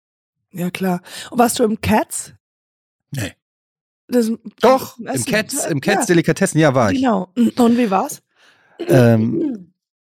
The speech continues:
Speaker 2: also das Essen, sag ich mal, eine sieben von zehn, aber so die Atmosphäre war Hammer.
Speaker 1: Mhm.
Speaker 2: Das war geil und, ähm, ich hab mir dieses Pastrami-Sandwich da geholt. Cats Delikatessen ist der Laden, wo auch Harry und Sally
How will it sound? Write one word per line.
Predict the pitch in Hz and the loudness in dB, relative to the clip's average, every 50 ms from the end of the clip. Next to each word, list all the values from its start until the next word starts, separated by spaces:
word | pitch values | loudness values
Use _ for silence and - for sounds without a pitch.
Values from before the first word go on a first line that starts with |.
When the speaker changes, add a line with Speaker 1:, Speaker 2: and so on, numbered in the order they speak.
| _ _ _ _ _ _ _ _ | _ _ _ _ _ _ _ _
Speaker 2:
also | - 139 135 | 2 4 4
das | 151 143 165 | 4 4 4
Essen, | - 196 - - 196 170 | 0 0 0 0 0 0
sag | 135 120 123 143 147 147 | 0 2 2 4 4 2
ich | 139 131 | 2 0
mal, | 147 139 | 2 2
eine | 135 | 2
sieben | 120 131 165 185 | 2 2 -2 -4
von | 185 - - 139 139 | -4 -2 -4 -4 -2
zehn, | - - 156 160 165 190 233 - _ _ _ _ | -2 0 0 0 0 -2 -6 -10 _ _ _ _
aber | - 123 120 127 123 | -4 0 2 2 2
so | 117 123 | 0 -2
die | 117 131 131 | -4 -4 -4
Atmosphäre | 139 - 135 123 - - - 147 147 143 143 123 | -4 0 0 0 0 2 2 2 2 2 0 0
war | 123 120 104 | 0 0 0
Hammer. | 139 147 160 165 185 185 _ _ _ _ _ _ _ | 0 0 0 -2 -2 -6 _ _ _ _ _ _ _
Speaker 1:
Mhm. | 202 190 175 196 214 240 - - _ _ | -8 -8 -6 -8 -10 -10 -12 -16 _ _
Speaker 2:
Das | _ 120 - - | _ -8 -2 2
war | 127 110 | 2 2
geil | 92 117 110 110 117 127 135 131 120 - - | 2 2 2 2 2 2 0 -2 -4 -8 -8
und, | - - 117 117 113 107 107 107 107 - - - | -4 -2 0 0 0 -2 -4 -6 -8 -12 -8 -2
ähm, | 117 113 110 107 104 104 104 101 101 98 95 - _ _ _ _ _ _ _ _ _ _ _ _ - - - - - - - - _ _ _ _ _ _ _ _ _ _ _ _ | 0 2 2 2 2 0 -2 -4 -4 -8 -10 -14 _ _ _ _ _ _ _ _ _ _ _ _ -20 -20 -20 -18 -18 -18 -20 -20 _ _ _ _ _ _ _ _ _ _ _ _
ich | - | -2
hab | 110 | -2
mir | 117 110 | 0 0
dieses | 110 110 101 - | 0 -2 -4 -4
Pastrami-Sandwich | - - 120 107 - - - 120 120 131 135 127 - - 135 127 123 - 131 123 - - | 0 2 2 2 2 0 2 2 4 4 2 0 2 0 0 0 0 -2 -2 -4 -2 -2
da | 127 120 | -2 -2
geholt. | 113 117 113 - 117 117 120 123 120 - - _ _ _ _ _ _ _ _ _ _ _ _ _ _ _ _ _ _ _ _ _ _ _ | -2 -4 -4 -2 0 0 0 0 -2 -6 -14 _ _ _ _ _ _ _ _ _ _ _ _ _ _ _ _ _ _ _ _ _ _ _
Cats | - - 131 139 - - | 0 2 2 2 2 0
Delikatessen | - 135 123 113 - 120 - - 123 - 120 | 0 2 2 2 0 0 2 2 0 2 0
ist | 113 - - | -2 0 2
der | 110 | 2
Laden, | 107 110 113 110 110 101 | 2 2 2 0 0 -2
wo | 104 101 95 95 95 92 - | 0 0 0 -2 -4 -10 -12
auch | - 98 - - | -12 -12 -4 -2
Harry | 123 117 117 113 | 0 2 2 2
und | 110 101 | 0 -2
Sally | - - - 117 117 120 123 131 135 - | -2 -2 0 0 0 0 -2 -4 -6 -10